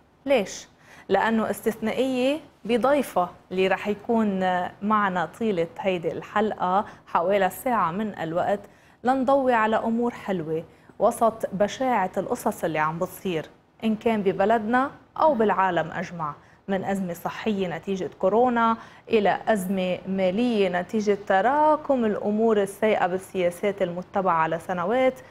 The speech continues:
إلى أزمة سياسية بانتظار الحكومة العتيدة. وبيبقى الأمل مثل ما قلنا بجمالية الأمور، فكيف إذا كان ضيفنا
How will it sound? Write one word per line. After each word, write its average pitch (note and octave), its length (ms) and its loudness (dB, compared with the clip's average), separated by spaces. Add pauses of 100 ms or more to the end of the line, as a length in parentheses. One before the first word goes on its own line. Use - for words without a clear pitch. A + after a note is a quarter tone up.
(300)
إلى E4 280 4
أزمة D4+ 240 0
سياسية D4 540 0
بانتظار A#3+ 720 0
الحكومة G3+ 580 -4
العتيدة. D#3+ 560 -8 (640)
وبيبقى G3+ 400 2
الأمل A#3 380 2
مثل A3 240 -2
ما G#3+ 160 0
قلنا A3 380 0 (140)
بجمالية G#3 800 -2
الأمور، F3 540 -6 (360)
فكيف C#4+ 380 -2
إذا G#3 220 2
كان G3 320 -2
ضيفنا F#3+ 580 0